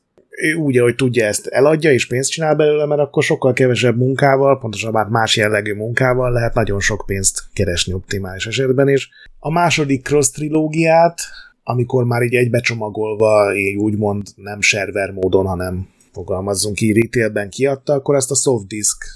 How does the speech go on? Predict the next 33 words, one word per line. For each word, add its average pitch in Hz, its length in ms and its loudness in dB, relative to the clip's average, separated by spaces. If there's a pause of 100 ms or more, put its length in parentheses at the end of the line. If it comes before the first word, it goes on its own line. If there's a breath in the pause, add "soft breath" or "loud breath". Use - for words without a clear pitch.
(140)
nevű 104 400 -4 (480)
ilyen 107 160 -10
lemezújságkiadónak 104 1200 -2
volt 104 220 2
egy 101 140 2
ilyen 104 260 -2 (240)
P 107 240 -10
C-s - 600 -4 (380)
lemezújságja 160 840 0
is, 147 120 2
és 143 100 2
azon 113 300 0
terjesztette, 117 680 0
és 135 140 2
ugye 135 180 4
a, 127 160 0 (120)
a 131 100 -2
Romeroék 104 680 2
is, - 380 -4
még 113 240 -6
nem 110 160 -4
is 110 120 -2
hívták 104 360 -2
őket 104 280 -2
idnek, 98 540 -4
de 92 300 0
ott 101 200 2
dolgoztak, 90 600 -4
ők 98 140 -2
gyártottak 92 600 -2
a, 95 240 -2 (180)
ilyen 95 200 -8
mindenféle 95 640 -2